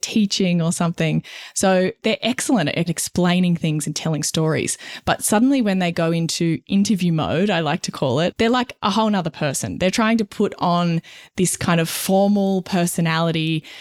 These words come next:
speak in different words, and it makes them really stuck because they're thinking so much about the exact word choice and they can't actually get out the message of what they're trying to say or even tell the story about something that happened to them or something that they achieved.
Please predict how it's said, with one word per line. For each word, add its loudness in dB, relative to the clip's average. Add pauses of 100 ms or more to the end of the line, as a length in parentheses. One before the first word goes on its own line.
(180)
speak 0
in 4
different 0
words, 0
and 2
it -4
makes 0
them 0
really 0
stuck -4
because 0
they're 2
thinking 2
so 0
much -2
about -2
the 2
exact -4
word 2
choice -2 (180)
and 2
they 0
can't -2
actually -2
get 0
out -2
the 0
message 0
of -4
what -2
they're 0
trying 0
to -2
say 0
or 2 (240)
even 2
tell 0
the 0
story 0
about -4
something -4
that -2
happened 0
to -2
them 2
or -2
something -2
that -2
they -2
achieved. -2